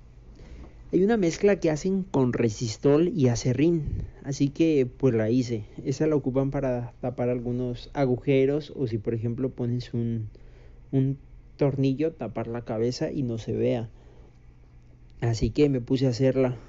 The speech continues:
lo tapé con eso y todo y, y, pues, no se veía tan fácil con los videos, <laughs> porque, pues, yo cuando lo hice se veía todo feo, ahí el resistol todo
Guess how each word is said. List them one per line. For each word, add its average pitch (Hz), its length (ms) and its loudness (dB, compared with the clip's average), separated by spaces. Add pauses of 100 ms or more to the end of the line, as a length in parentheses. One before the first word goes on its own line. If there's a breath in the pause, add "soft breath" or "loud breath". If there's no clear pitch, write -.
(140 loud breath)
lo 143 220 0
tapé 127 320 -2
con 139 220 2
eso 151 240 0
y 160 80 0
todo 147 360 0
y, 120 380 -6 (1000 soft breath)
y, 147 140 4
pues, 135 180 2
no 143 140 2
se 175 140 4
veía 151 300 2
tan 165 200 -2
fácil 139 400 -4
con 139 260 4
los 139 160 6
videos, 143 1000 4
<laughs> - 480 -16
porque, 147 460 4
pues, 131 280 6
yo 131 120 6
cuando 160 220 2
lo 156 100 6
hice 139 220 2
se 160 160 2
veía 135 360 4
todo 147 260 2
feo, 120 400 4
ahí 123 200 4
el 127 200 4
resistol 120 640 0
todo 123 340 2